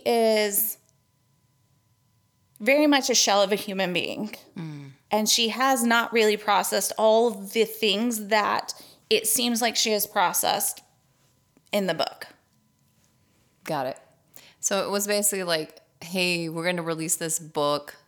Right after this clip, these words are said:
Speaker 2: to get money, essentially, for the family in a roundabout way. Let's lean into the idea that our kids are leaning away from us and fund that narrative because it's still gonna make us money. Bad press is still press.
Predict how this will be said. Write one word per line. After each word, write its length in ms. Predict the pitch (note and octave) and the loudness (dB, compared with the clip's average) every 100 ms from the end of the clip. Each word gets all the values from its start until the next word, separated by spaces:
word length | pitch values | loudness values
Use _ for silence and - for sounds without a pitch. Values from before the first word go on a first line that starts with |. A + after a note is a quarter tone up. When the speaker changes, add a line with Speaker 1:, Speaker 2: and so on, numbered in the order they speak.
| _ - | _ -8
Speaker 2:
to 80 | D#3 | -6
get 320 | D3 C3+ _ | -6 -8 _
money, 320 | E3 C3 - - _ _ _ _ _ _ _ _ _ - | -14 -14 -14 -20 _ _ _ _ _ _ _ _ _ -6
essentially, 360 | D#3 D3 D3+ | -4 -4 -6
for 140 | D#3 E3+ | -2 -2
the 80 | |
family 360 | D#3 D#3+ D#3 D3+ | 0 0 0 -2
in 200 | - E3 | -2 -2
a 60 | D3 | -2
roundabout 640 | D#3 D3+ D#3+ D#3 D3 C#3 | 0 0 0 0 0 2
way. 160 | C#3+ | 0
Let's 280 | C3+ D#3+ - | 0 -2 -2
lean 360 | F#3+ G3 G#3+ A3+ | -2 -4 -2 -2
into 360 | A3+ A3 G#3+ | -2 -2 -6
the 160 | F#3 F3 | -6 -4
idea 420 | E3 D#3 D#3 D#3 | -2 -4 -4 -2
that 140 | D3 C#3+ | -2 -2
our 100 | C#3 | -4
kids 280 | - E3 D3+ | -4 -4 -2
are 60 | |
leaning 320 | D3 C#3+ C#3 C3+ | -2 -2 -4 -6
away 320 | C3 F3 B3+ | -2 0 -2
from 220 | - D#3 | -2 -4
us 380 | C#3 D3 - - _ _ _ _ _ _ _ _ _ - | -4 -4 -6 -8 _ _ _ _ _ _ _ _ _ -4
and 200 | E3+ E3 | -2 -2
fund 360 | - G#3 G3+ | 0 2 2
that 260 | F#3+ E3+ E3 | 2 0 0
narrative 520 | D#3+ D#3 D3 D3 D3 | -2 0 -2 -4 -6
because 560 | E3+ - D#3 D3 C#3+ - _ _ - | -10 -4 -2 -2 -4 -8 _ _ -12
it's 120 | D#3+ | -6
still 140 | G3 F#3 | -2 -2
gonna 120 | C#3 | -2
make 140 | C#3 | -4
us 100 | A#2+ | -6
money. 340 | C3+ E3+ C#3 D#3 _ | -4 -2 -4 -10 _
Bad 200 | B2 C3+ | -2 -2
press 220 | - F3 - | 0 -2 -2
is 80 | |
still 140 | - F#3+ | -2 -4
press. 520 | F#3+ A#3 F3+ E3+ - | -2 0 0 -2 -4